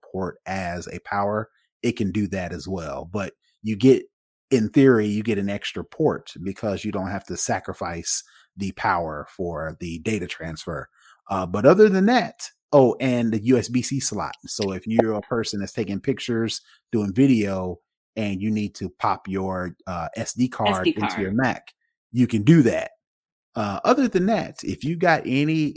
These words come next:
Speaker 1: U S B A, which is the traditional U S B ports, uh,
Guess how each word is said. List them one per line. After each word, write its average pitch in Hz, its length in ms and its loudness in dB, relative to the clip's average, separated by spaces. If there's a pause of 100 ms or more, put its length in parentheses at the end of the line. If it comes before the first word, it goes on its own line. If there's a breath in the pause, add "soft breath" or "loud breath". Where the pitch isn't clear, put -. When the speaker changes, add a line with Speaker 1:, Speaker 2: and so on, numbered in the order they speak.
Speaker 1:
U 143 240 2
S 139 160 -2
B 139 260 0
A, 156 520 0
which 110 220 -2
is 107 120 -4
the 107 120 -4
traditional 123 580 -2
U 131 240 4
S 135 140 0
B 143 200 -2
ports, 151 580 0 (460 soft breath)
uh, 92 380 -2